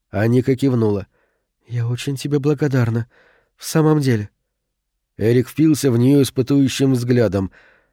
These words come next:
Кажется, ей удалось убедить его в своей искренности. Выражение его лица немного смягчилось, и он осторожно дотронулся до её ноги. «У тебя будут ещё дети. А иначе всё равно ничего не получилось бы».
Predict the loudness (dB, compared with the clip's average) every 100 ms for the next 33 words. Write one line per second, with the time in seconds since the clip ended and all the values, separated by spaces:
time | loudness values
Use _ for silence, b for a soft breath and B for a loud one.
0 | b -6 -4 -2 2 2 4 4 4 2
1 | 0 0 0 0 -2 -2 0 0 0 -2
2 | -8 -10 -8 -6 -6 -10 -12 -14 -16 _
3 | _ _ _ -6 0 0 2 2 4 2
4 | 2 0 0 0 2 2 0 -4 -4 -4
5 | -2 0 0 -2 b b b b b -2
6 | 0 0 0 2 2 0 0 0 0 2
7 | 0 -2 0 2 2 0 0 -4 -10 _
8 | _ _ _ _ _ _ _ -8 -6 -4
9 | -2 0 0 0 0 -2 -2 -2 -4 -6
10 | -6 -6 -8 -14 -14 -16 -18 _ _ _
11 | _ _ _ -6 -2 2 0 0 -2 0
12 | 2 2 0 0 -2 -4 -4 0 2 0
13 | 0 0 0 -2 -8 -8 -10 -14